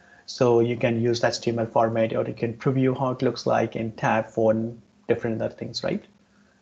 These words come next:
Uh, when you open this article or when customer open this article, okay? You can do the formatting, put image, bunch of different things, put a U R L and all these things here. Summary here,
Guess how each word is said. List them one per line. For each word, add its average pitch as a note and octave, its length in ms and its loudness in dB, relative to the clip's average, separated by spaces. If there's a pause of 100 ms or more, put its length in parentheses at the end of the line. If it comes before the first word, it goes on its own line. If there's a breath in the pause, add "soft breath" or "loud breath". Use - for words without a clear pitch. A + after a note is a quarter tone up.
Uh, A2+ 240 0
when A2+ 160 2
you A2+ 60 -2
open A2+ 260 -2
this A2 160 -4
article A#2 460 -4
or A2+ 200 2
when A2+ 220 4
customer C#3 420 0
open A2 220 0
this A2 160 -2
article, - 400 -8 (180)
okay? - 240 -4 (380 loud breath)
You B2+ 100 4
can A#2 220 2
do B2+ 100 6
the B2 120 4
formatting, A#2+ 640 0
put B2 200 -2
image, A#2 500 -4
bunch A2+ 220 -4
of - 80 -10
different A#2 340 -6
things, A#2+ 300 -8
put B2 160 0
a B2 60 0
U A#2 240 0
R A2+ 140 2
L A#2 120 -6
and A2+ 100 -8
all A#2 140 -8
these A#2 200 -8
things A2+ 220 -10
here. A#2+ 260 -8 (1700 soft breath)
Summary E3+ 440 6
here, B2+ 460 4